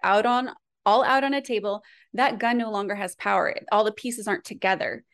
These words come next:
All together, it's very powerful. But if you spread the pieces out all over, it can't do the harm or the damage that it can do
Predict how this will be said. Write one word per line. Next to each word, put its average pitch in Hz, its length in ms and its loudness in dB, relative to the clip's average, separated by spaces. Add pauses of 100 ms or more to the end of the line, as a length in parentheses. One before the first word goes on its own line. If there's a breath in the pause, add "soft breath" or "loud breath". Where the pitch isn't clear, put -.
(560)
All 262 160 6
together, 240 480 4
it's - 200 -2
very 240 220 4
powerful. - 580 -6
But - 140 0
if 208 140 -4
you 208 360 -6
spread - 420 0
the 247 60 2
pieces 240 380 -2
out 214 180 4
all 196 200 4
over, 196 440 2 (200)
it 233 220 4
can't 269 260 -4
do 240 100 0
the 220 80 2
harm 233 300 -4
or 214 60 -2
the 190 100 -2
damage 202 440 -4
that 190 140 -2
it - 140 -6
can 208 220 -8
do 196 480 0